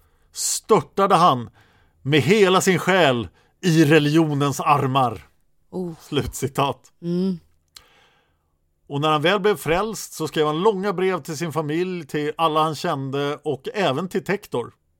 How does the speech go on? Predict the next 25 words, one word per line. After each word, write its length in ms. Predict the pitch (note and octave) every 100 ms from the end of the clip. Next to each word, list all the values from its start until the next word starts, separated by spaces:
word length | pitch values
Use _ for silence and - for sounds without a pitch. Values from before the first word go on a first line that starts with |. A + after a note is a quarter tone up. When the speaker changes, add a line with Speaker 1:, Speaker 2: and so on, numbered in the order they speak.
| _ _ _ _ _
Speaker 1:
Att 220 | - C#3 -
så 80 |
här, 80 | C#3+
"Åh, 360 | F#3 A3 G3+ E3
Gud 300 | F3+ G3 D3+
har 120 | D3+
förlåtit 420 | D3 E3+ D#3 D#3
mig, 420 | C#3 D3+ C#3 C3 F3
Jesus 360 | D3+ - D3+
är 40 | D3+
en 80 |
bra 160 | C#3+ C#3+
kille, 720 | C#3 C#3 B2+ C3 B2+ B2 B2 - _ _ _ _
följ 320 | - F3+ D#3+
mig 540 | D3 C#3 C3+ A#2+ C3 D#3+
in 100 | C#3+
i 60 |
himlen." 360 | C3+ C#3 C#3 A3+
Speaker 2:
Mm. 300 | G3 F#3+ G3 _ _ _ _ _ _ _ _ _ _ _ _ _ _ -
Speaker 1:
Tektor 440 | G3+ A#3 - G3+
däremot 560 | D3+ C#3+ C#3 C3+ B2+ -
mådde 640 | D3+ E3+ C3+ D#3+ D#3 G3
inte 520 | D#3+ A#2+ - B2+ A#2+
särskilt 640 | - D#3 B2 - A#2+ G2+
bra. 480 | A2 - B3 A#2+ A#2